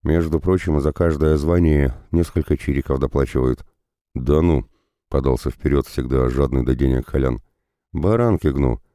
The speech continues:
Ты видел бедных ученых?» Парни замолчали.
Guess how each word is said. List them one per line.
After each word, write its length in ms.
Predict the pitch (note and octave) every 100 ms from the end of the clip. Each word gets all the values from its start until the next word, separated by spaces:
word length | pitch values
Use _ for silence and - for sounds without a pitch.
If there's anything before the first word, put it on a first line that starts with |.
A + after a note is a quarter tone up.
| _ _ _
Ты 120 | - F#2
видел 360 | B2 C#3+ B2+
бедных 380 | E2 F2+ D#2 D2
ученых?» 440 | D#2+ C#2 B1+ - - _ _ _ _ _ _ -
Парни 280 | D2+ C2+
замолчали. 680 | B1+ C2 C#2 - F#2+ D2+ B1